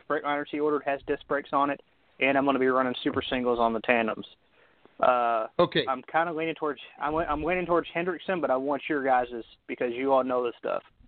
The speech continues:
Speaker 2: Hendrickson is fine, but buy it with the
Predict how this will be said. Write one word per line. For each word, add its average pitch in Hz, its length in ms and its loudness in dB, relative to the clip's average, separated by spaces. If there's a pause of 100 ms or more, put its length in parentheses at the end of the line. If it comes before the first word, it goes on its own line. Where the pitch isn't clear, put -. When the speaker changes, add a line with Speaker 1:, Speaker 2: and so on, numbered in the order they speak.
(880)
Speaker 2:
Hendrickson 240 640 2
is 269 200 -4
fine, 120 600 0 (920)
but 117 260 -2
buy 143 260 4
it 196 200 2
with 147 220 -2
the 131 100 2